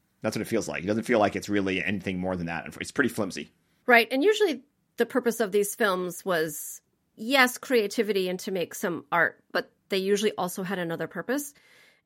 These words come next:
Speaker 2: And this film in particular was not released until many years after it was filmed.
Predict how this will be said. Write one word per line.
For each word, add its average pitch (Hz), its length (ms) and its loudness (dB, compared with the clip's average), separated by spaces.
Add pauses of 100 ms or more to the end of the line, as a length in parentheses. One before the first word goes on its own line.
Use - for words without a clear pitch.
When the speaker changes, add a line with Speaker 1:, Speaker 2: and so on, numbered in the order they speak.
Speaker 2:
And 208 560 6
this 311 220 0
film 247 300 2
in 196 140 -2
particular 196 880 -2
was 190 320 -2
not 247 240 4
released 226 720 -2
until 190 260 -4
many 196 420 0
years 175 400 -2
after 160 380 -2
it - 80 -8
was - 220 -12
filmed. - 500 -4